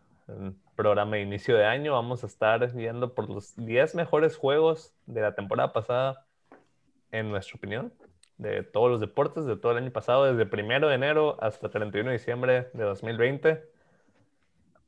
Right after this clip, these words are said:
Eh, todos los deportes que seguimos, si no hay un juego que ustedes esperan que estuviera ahí, uno, o no lo vimos, es un deporte que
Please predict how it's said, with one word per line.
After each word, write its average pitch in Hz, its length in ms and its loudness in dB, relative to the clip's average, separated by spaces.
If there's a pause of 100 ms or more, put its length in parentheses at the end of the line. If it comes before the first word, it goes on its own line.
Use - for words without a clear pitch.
(220)
Eh, 92 200 -4 (220)
todos 101 200 2
los 104 140 0
deportes 101 760 -2 (100)
que 101 120 -4
seguimos, 151 560 -2
si 117 120 -2
no 110 120 -2
hay 120 100 0
un 131 140 -4
juego 127 760 6 (400)
que - 100 -8
ustedes 107 280 2
esperan 113 280 0
que 110 100 -2
estuviera 107 300 2
ahí, 139 300 0 (560)
uno, 147 600 0
o - 160 -8
no 98 160 -2
lo 120 100 6
vimos, 139 560 4
es - 140 -8
un 113 100 -4
deporte 110 540 0
que 87 380 -2